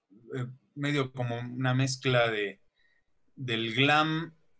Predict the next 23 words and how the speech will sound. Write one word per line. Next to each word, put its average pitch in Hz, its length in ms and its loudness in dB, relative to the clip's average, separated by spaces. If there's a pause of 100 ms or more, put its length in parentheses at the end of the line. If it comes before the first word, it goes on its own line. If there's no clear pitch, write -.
(220)
pero 123 300 4
ya 135 360 2
en 127 160 -2
el 123 260 -6
dos 113 240 -4
mil, 139 260 4
o 120 60 2
sea, 131 160 0
una 131 200 4
cosa, 135 300 -4 (200)
<laughs> 131 200 4
una 139 160 4
cosa 131 300 2
rara. 139 420 2 (340)
Es 160 140 -4
con 131 400 2
muchas 139 460 0
guitarras, 135 920 4
o 123 60 -10
sea, 107 460 0 (120)
eh, 98 280 -12 (440)
es 139 260 -2
rock, 156 600 2